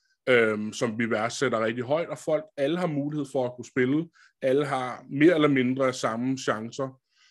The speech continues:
øh, og samme muligheder for at blive gode til basket, øh, til whatever sport det nu er, ikke? Hvor i, i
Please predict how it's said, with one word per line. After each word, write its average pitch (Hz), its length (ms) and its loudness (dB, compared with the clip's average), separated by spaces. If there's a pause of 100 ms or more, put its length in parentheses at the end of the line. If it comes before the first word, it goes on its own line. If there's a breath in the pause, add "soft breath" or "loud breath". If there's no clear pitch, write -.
(180)
øh, 120 460 6
og 123 80 -2
samme 127 300 2
muligheder 123 380 0
for 117 220 0
at 117 100 -4
blive 127 200 -4
gode 117 400 -2
til - 120 -2
basket, - 440 -14
øh, 101 140 -2
til 107 160 -4 (300)
whatever 127 240 6
sport 98 340 0
det 104 80 -2
nu 98 160 0
er, 85 240 -4
ikke? 135 140 -2 (640 soft breath)
Hvor 139 280 10
i, 139 160 8 (120)
i 139 140 0